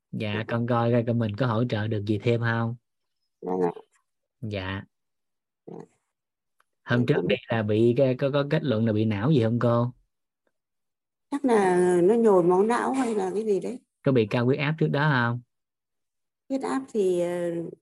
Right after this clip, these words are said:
Speaker 2: ở cái, ờ, mức là một trăm ba mươi trên bốn mươi ạ.
Speaker 1: Dạ,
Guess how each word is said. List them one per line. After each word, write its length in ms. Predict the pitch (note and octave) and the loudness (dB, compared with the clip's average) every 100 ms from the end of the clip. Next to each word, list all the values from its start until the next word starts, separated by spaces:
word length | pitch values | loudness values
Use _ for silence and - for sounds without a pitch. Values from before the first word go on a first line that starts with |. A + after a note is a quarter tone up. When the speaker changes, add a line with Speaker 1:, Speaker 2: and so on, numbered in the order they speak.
| _ | _
Speaker 2:
ở 400 | - E3+ D3+ D#3+ D#3+ | -6 -4 -2 -2 0
cái, 200 | A3+ A#3+ | -2 0
ờ, 140 | A3+ | -2
mức 240 | A3 C4 A3+ | -4 -4 -4
là 100 | F3+ | -4
một 120 | F3 F#3+ | -4 -2
trăm 200 | G#3+ G#3+ | -2 0
ba 180 | A3 | -2
mươi 260 | G#3+ G#3+ G#3 | -2 -2 -2
trên 140 | G#3 G3 | -2 -4
bốn 220 | G3 A3 | -6 -6
mươi 240 | A#3+ G#3+ | -6 -8
ạ. 80 | G3+ - _ _ - | -10 -14 _ _ -16
Speaker 1:
Dạ, 520 | - G#2+ G#2 G2+ G2+ | -10 -6 -4 -4 -6